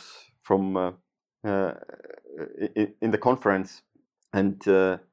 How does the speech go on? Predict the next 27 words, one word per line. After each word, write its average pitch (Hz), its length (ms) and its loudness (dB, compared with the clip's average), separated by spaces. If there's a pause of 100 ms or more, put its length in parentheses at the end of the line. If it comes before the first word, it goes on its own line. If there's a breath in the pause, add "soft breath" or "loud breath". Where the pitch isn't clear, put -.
(160)
I - 60 2
hunted 131 400 2
them 101 160 0
down. 117 480 6
I 98 80 -4
had, 104 320 0
uh, 101 240 6 (580)
uh, 95 200 4 (340)
half 117 220 6
an 107 80 4
hour 101 340 4 (400)
chats 139 260 4
with 98 140 -6
all 117 260 8
of 95 120 4
them, 95 240 2 (400)
and 98 280 2 (160)
I 107 100 4
was 107 120 2
very 175 220 8
surprised 151 380 0
that 101 100 -4
actually 113 260 -2
all 175 220 4
of 123 60 -2
those 98 180 2
professors 95 540 -4